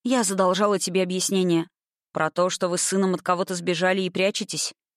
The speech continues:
Эх, это был бы идеальный вариант. Так и тянуло именно его Румяне предложить в качестве объяснений, но негоже начинать сотрудничество со лжи,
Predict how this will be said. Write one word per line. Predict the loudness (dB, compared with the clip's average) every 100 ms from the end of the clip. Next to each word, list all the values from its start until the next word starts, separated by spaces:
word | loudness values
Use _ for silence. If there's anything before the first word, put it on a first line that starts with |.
| _ -2
Эх, | 2 2 2
это | 0 0
был | 0 0
бы | 0
идеальный | 0 2 2 2 2
вариант. | 2 2 0 -2 -10 _ _ _ -4
Так | -2
и | 0
тянуло | 4 4 6 4
именно | 4 4 4
его | 2 2 2
Румяне | 4 2 2
предложить | 0 0 0 0 0 -4
в |
качестве | -2 -2 -2 -2 -2
объяснений, | -2 -2 -2 0 2 2 -2 -8 -4
но | 2
негоже | 6 4 4 2 2 2
начинать | 0 2 0 0
сотрудничество | 0 0 0 0 -2 -2 -4 -2
со | 0 0
лжи, | 0 -2 -4